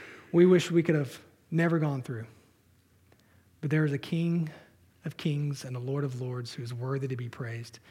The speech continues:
And the reason he allowed that is so that you would come out on the other side and say, "I have a testimony." And his name is Jesus.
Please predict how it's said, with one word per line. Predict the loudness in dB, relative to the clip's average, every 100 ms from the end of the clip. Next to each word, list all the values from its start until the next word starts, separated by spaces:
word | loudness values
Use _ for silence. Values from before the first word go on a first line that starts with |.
| -20 -12 -2
And | -2
the |
reason | 2 4 6 6
he | 4 6
allowed | 6 6 6 4
that | 4 2
is | 0
so | 0
that | -2
you | 0 2
would | 2
come | 0 0
out | 0
on | 0
the | 0
other | -2 -2
side | -2 -2
and | -2 -4
say, | -4 -4 -2
"I |
have | -2
a | -2
testimony." | -6 -8 -8 -8 -12 -16 _ _ _ _ -20 -20 _ _ _ -4
And | 0
his | 2
name | 0 -2
is | -4
Jesus. | -6 -8 -8 -10 -16